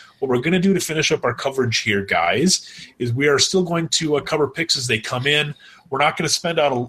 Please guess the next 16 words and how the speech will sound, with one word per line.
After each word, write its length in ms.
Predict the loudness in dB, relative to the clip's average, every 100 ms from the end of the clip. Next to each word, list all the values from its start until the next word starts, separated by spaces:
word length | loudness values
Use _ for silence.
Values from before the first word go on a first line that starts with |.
| -2
a 40 |
lot 180 | 2 2
of 140 | 2 -4
time 320 | -4 -2 -2
on 160 | -2
each 240 | -2 -2 -4
individual 520 | -2 0 0 0 -2
pick 300 | -2 -4 -2
because 280 | -4 -4 -2
we'd 120 | 0
also 280 | 0 -2 -2
like 200 | -2 -2
to 100 | -4
recap 560 | -2 -2 -2 0 0 -2
what's 160 | -2
happened 420 | 0 0 0 -6